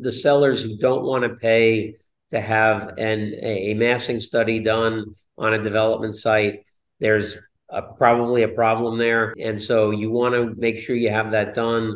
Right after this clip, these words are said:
Uh, you also, regardless of the type of property you have, you wanna make sure that you have, uh, an environmental report, a phase one study. In our multifamily properties here, our rent regulation system is a labyrinth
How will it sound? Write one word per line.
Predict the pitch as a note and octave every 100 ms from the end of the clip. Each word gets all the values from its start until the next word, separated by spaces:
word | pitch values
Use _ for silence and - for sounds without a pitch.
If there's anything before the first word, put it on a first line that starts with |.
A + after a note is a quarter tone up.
| -
Uh, |
you | G#2 A2+ C3
also, | B2+ B2
regardless | A2 G#2+ A#2+ C3 C3 -
of | A#2+
the | A2
type | - A2 A2+
of | G#2+
property | - A2 B2 A#2
you | A2 G2+
have, | G#2+ A2 A2 G2+
you | G2+
wanna | G#2+ G#2+
make | G#2+ G#2+
sure | - A#2
that | G#2+ G2
you | G2+
have, | F#2+ G#2+ A2+ G#2+ G#2+
uh, | - A2 G#2+
an | A2+
environmental | A2 G#2 A2 G#2+ A2 A2+ A#2
report, | A2+ A2+ - A#2+ A#2 A2 -
a | -
phase | A2+ G#2+ G#2
one | G#2 A2 A2
study. | - A#2 A2 A2 G#2+ -
In | A2+ A2+
our | A2 G#2 G#2+ G#2+ G2+ - -
multifamily | B2 A#2 A#2 G2 A#2+ B2 B2+ A#2+
properties | B2 A#2 A#2 A#2+ A2+ A2
here, | A#2+ A#2 A2+ A2+ - - _ -
our | G#2 G#2 G#2 G2
rent | A#2+ A#2+ A#2+
regulation | A#2+ A2 A2 A2+ G#2+ A2
system | G#2+ B2 A2+ - A2+ A2 G#2+
is | - G#2+
a | A2
labyrinth | A2 B2 C#3 C#3 B2+ A#2+ A2+